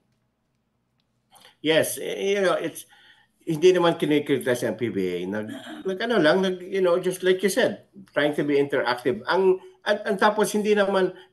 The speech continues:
if a P B A player, yung freshman at saka sophomore, if they play against barangay talents, it does not diminish their, their status. P B A player pa rin sila when they go back to Manila, di ba? The goal here is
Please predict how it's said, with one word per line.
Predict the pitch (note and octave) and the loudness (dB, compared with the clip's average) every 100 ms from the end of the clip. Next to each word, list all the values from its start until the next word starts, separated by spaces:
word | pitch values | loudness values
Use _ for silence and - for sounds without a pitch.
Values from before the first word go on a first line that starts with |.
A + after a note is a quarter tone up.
| - | -2
if | F#3 | 0
a | F#3+ | 0
P | A3+ A3 | -2 0
B | G#3+ | 4
A | F#3 | 4
player, | F#3 F3 C3+ | 4 4 4
yung | C3 C#3+ | 2 0
freshman | - D#3 D3+ D3 B2+ | 0 -2 0 0 0
at | B2 | -4
saka | B2+ C3+ | -4 -4
sophomore, | C#3+ C#3 C3 A#2 G2+ C#3 | -2 -2 -2 -2 -2 -2
if | D3 | -2
they | F3 | -2
play | E3+ E3+ D#3+ | 0 0 0
against | D3 D3+ C3+ | -2 -2 -2
barangay | C3+ C3+ C3+ B2+ B2+ | 0 2 2 0 0
talents, | B2+ B2 G2+ G2 - | 0 0 -2 -8 -10
it | E3+ F3+ - | -10 -10 -6
does | E3 G3 G3 | -2 0 0
not | F#3+ D#3+ | -2 0
diminish | D3+ D3+ D3 C3+ - - _ _ _ _ _ _ - | 0 0 0 -2 -8 -20 _ _ _ _ _ _ 0
their, | B2+ A#2+ A#2 B2+ | 4 4 4 0
their | A#2+ B2 | 4 4
status. | B2 A#2 G#2+ A2+ A2+ | 4 0 0 -6 0
P | G3 | 2
B | G#3 | 6
A | G3+ | 4
player | G#3 G3+ G3 | 4 4 4
pa | F#3+ F3 | 4 2
rin | E3+ | 2
sila | F3+ G#3+ | 0 2
when | F#3 D#3 | 2 2
they | D3+ | 2
go | E3 | 2
back | D#3 C#3+ | 2 0
to | D3+ | 0
Manila, | C#3+ C3+ C#3 E3 | 0 0 -2 -2
di | B2+ | -2
ba? | A2+ A#2+ - _ _ _ _ _ | -4 -8 -10 _ _ _ _ _
The | D3+ D3+ | -2 2
goal | F3 A#3 B3 | 6 6 6
here | G3+ D#3 D3 - | 6 4 2 -2
is | - D3+ - - | -6 -6 -6 -8